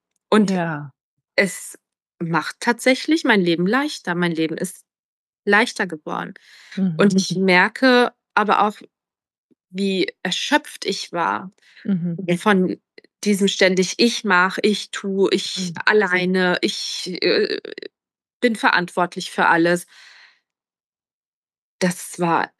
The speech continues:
Speaker 1: war und natürlich ist auch immer als alleinerziehende Mama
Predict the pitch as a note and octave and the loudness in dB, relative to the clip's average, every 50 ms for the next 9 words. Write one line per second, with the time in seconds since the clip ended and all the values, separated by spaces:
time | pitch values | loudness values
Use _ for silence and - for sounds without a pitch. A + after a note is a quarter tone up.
0 | - G1+ - - - - D#3+ F#3+ F#3 F#3 G3+ G3+ G#3+ F3+ F#3 F#3 F#3 F3+ F3+ _ | -16 -16 -16 -14 -14 -2 2 4 6 6 6 6 4 4 4 2 0 -2 -4 _
1 | - E3+ D#3+ - - F#3 F3+ - - - F#3 - - - F3 F3 - - G3 G3 | -6 -6 -6 -4 -4 -4 -4 -2 -2 -4 -4 -2 -2 -4 -2 0 0 2 2 4
2 | F#3+ F3 E3 - E3 E3+ - - - - - D#3 D#3+ F3 F3 F3 F3+ F3 F3 - | 4 4 2 2 0 -2 -6 -6 -6 -6 -4 0 0 2 2 2 2 0 0 -2
3 | - G3 F#3 F3+ F3 E3 E3 E3+ F3 F3 | -4 -2 -2 0 0 -2 0 0 0 0